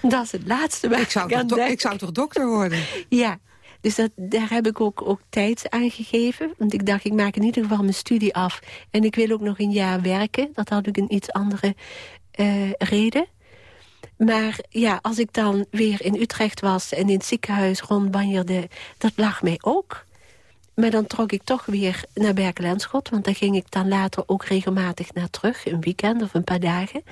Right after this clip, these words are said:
Speaker 1: En als ik dan in, in Berkel en Schot was, dan dacht ik, "Nee, nee, ik moet toch echt in het, in het ziekenhuis zijn."
Speaker 2: Hm. Maar hoe heeft u
Speaker 1: Dus
Speaker 2: dan die keuze kunnen maken... tussen twee
Speaker 1: Nou
Speaker 2: werelden waar u zich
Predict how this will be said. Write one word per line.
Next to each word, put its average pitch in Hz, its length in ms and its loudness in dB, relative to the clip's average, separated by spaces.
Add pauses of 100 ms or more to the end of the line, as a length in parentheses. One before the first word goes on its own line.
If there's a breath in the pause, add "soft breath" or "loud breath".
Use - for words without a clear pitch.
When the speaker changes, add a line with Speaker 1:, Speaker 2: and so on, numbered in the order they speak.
(760 loud breath)
Speaker 1:
En 240 160 4
als 233 160 2
ik 226 120 -2
dan 208 240 2
in, 190 220 2
in 190 160 2
Berkel 185 300 0
en 233 120 2
Schot 202 260 -2
was, 196 220 0
dan 190 140 0
dacht 180 300 -2
ik, 175 160 -6
"Nee, 160 200 0
nee, 175 200 0
ik - 140 0
moet 180 160 2
toch - 140 -2
echt - 240 -4
in 180 120 2
het, 170 180 -2 (580 loud breath)
in 196 100 0
het 185 100 0
ziekenhuis 175 520 0
zijn." 139 160 -2
Speaker 2:
Hm. 185 120 2 (320 loud breath)
Maar 196 120 4
hoe 277 240 4
heeft 254 140 2
u - 20 -4
Speaker 1:
Dus 214 100 4
Speaker 2:
dan 233 100 2
die 220 120 -2
keuze 349 360 -2
kunnen 143 220 -4
maken... 120 460 -8
tussen 180 260 -6 (280)
twee 226 120 4
Speaker 1:
Nou 247 220 2
Speaker 2:
werelden 214 420 -2
waar 196 160 0
u 202 80 -2
zich 185 260 -4